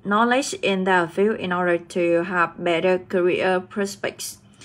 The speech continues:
Là những người đi tìm việc nhé mọi người. Đó là, đây là, sẽ là câu số hai này.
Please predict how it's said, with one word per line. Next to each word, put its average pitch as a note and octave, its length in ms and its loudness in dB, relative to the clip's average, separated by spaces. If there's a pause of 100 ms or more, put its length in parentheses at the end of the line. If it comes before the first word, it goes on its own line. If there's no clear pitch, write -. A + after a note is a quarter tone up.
(460)
Là F#3+ 260 2
những A#3 220 0
người A3+ 140 2
đi G#3 120 -2
tìm G3 180 -2
việc E3 260 0
nhé G#3+ 100 -2
mọi A3+ 180 -2
người. D#3+ 340 -4
Đó G#3 100 -6
là, F#3 160 -2
đây F#3+ 180 2
là, - 80 -6
sẽ F#3+ 140 -10
là G#3 100 -4
câu F#3+ 140 -8
số F#3+ 120 -4
hai F#3 260 -4
này. E3 120 -12